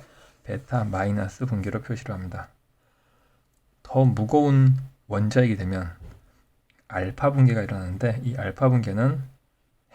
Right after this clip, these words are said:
헬륨 핵을 방출하는 반응이므로 양성자가 동시에 두 개가 줄어들고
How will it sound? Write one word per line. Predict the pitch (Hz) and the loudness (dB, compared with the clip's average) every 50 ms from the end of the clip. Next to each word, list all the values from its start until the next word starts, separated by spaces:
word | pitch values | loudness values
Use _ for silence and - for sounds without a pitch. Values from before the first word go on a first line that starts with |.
| - 180 | -10 -6
헬륨 | 180 175 180 180 175 175 180 180 170 165 165 151 - _ _ _ _ _ | -4 -2 -2 -2 -2 -2 -2 -2 -2 -2 -2 -6 -8 _ _ _ _ _
핵을 | - - 175 - 127 127 127 123 - - _ _ | -18 -18 -8 -2 0 0 0 0 -2 -6 _ _
방출하는 | - - 120 123 131 131 - - 117 107 113 131 139 131 104 - - - _ _ _ _ _ _ _ _ | -8 -2 2 2 4 2 2 2 2 4 4 4 4 4 2 0 -4 -12 _ _ _ _ _ _ _ _
반응이므로 | - 98 95 104 101 95 95 95 98 117 120 110 98 - _ _ _ _ _ _ _ _ _ _ _ _ _ _ _ _ | -10 -8 -6 -6 -6 -8 -8 -6 -4 -4 -4 -4 -6 -10 _ _ _ _ _ _ _ _ _ _ _ _ _ _ _ _
양성자가 | 113 107 104 101 101 - 127 117 113 110 107 101 107 113 127 143 147 131 - - _ _ _ _ | -10 -8 -6 -6 -2 0 0 0 0 -2 -4 -2 0 2 2 2 0 -2 -8 -14 _ _ _ _
동시에 | - - 117 120 120 110 - - 113 113 123 139 131 135 - _ _ _ _ _ _ | -6 -2 0 0 0 0 -2 -4 -2 0 0 0 -2 -4 -10 _ _ _ _ _ _
두 | - - 135 127 | -10 -2 2 4
개가 | 127 127 120 120 110 | 4 6 4 4 0
줄어들고 | - - 98 90 90 90 92 - 117 107 | 0 -4 -8 -8 -8 -8 -6 -6 -6 -6